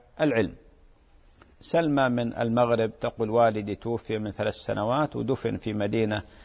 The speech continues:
خارجة عن التي أعيش فيها، آه، فيها حسب وصيتي، ومنذ أن توفي لم أزر قبره، رغم أنني لا أنسى أبدا من الدعاء والإحسان إلى أصدقائه وصلة الرحم،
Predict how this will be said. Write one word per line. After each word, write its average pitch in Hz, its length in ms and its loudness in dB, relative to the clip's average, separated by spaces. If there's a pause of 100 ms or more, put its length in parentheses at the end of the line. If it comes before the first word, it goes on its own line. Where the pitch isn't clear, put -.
(200)
خارجة 101 600 2
عن 107 260 -4
التي 104 400 -4
أعيش 107 280 0
فيها، 123 420 -2 (520)
آه، 50 680 -2
فيها 117 280 0
حسب 107 400 -2
وصيتي، 107 540 -2
ومنذ 127 300 0
أن 110 220 0
توفي 120 420 0
لم 127 200 2
أزر 110 220 0
قبره، 104 520 0
رغم 117 240 -2
أنني 113 420 0
لا 120 200 4
أنسى 107 220 -2
أبدا 104 440 0
من 98 200 -2
الدعاء 107 460 2
والإحسان 110 680 -2
إلى 92 180 -4
أصدقائه 110 720 0
وصلة 98 440 -4
الرحم، 127 440 0